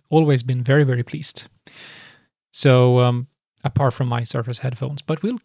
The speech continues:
get to that soon. <laughs> So, uh, we now have a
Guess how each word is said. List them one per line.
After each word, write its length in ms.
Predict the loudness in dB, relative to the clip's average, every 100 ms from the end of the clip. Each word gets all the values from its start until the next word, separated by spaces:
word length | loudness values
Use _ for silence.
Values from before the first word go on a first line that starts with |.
| -12
get 120 | -10
to 100 | -6
that 200 | -4 -2
soon. 280 | -2 -2 -6 -6
<laughs> 40 | -6 -6 -14 -18 -20 -20 _ _ _ _ -20 -20 -18 -18 -18
So, 380 | -4 2 4 2
uh, 180 | 2 2
we 140 | 2 0
now 240 | 2 0
have 280 | 0 -2 -2
a 480 | -2 -2 -2 -4